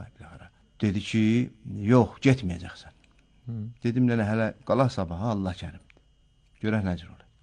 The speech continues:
Speaker 1: Biləxərə, məsələn, mənə yetişmək, aynən, subhanə, biləxərə, yağlı, nahar yağlı filan
Speaker 2: <laughs>
Speaker 1: bəhmədən.
Speaker 2: Məhəbbət olaydı.
Speaker 1: Bəli, nahar yağlı filan bəhmədən.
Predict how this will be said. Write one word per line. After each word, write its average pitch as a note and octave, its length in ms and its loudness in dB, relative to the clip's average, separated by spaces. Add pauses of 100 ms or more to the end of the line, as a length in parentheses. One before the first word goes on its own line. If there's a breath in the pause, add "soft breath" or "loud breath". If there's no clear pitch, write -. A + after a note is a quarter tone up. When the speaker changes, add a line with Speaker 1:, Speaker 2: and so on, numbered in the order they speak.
(180)
Speaker 1:
Biləxərə, A#2 400 0 (420)
məsələn, F2+ 460 -6
mənə F#2+ 300 -4 (400 soft breath)
yetişmək, F#2 580 -4
aynən, E2 440 -8
subhanə, F2 540 -10
biləxərə, - 460 -14 (280 soft breath)
yağlı, F2+ 600 -6 (380 loud breath)
nahar G2+ 360 4
yağlı F#2+ 440 0
filan G2 260 -4
Speaker 2:
<laughs> F2+ 40 -12
Speaker 1:
bəhmədən. A#2 180 4
Speaker 2:
Məhəbbət A#2+ 400 4
olaydı. F#2 300 2
Speaker 1:
Bəli, F2+ 560 0
nahar G#2+ 280 2
yağlı G2 300 4
filan G2 280 -2
bəhmədən. G#2 480 -2